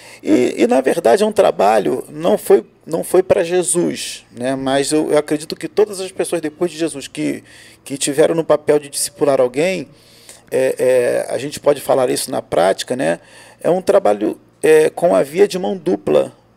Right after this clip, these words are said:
porque ao mesmo tempo que você tá discipulando alguém,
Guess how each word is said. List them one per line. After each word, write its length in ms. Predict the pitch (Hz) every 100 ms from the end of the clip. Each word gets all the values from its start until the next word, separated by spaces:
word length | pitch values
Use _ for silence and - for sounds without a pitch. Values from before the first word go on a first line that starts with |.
| _
porque 520 | - 160 - 180 185 -
ao 140 | - 170
mesmo 320 | 202 196 190
tempo 300 | - 190 -
que 80 | 170
você 180 | 165
tá 120 | - 175
discipulando 560 | - - - 160 156
alguém, 480 | 143 123 151 196 156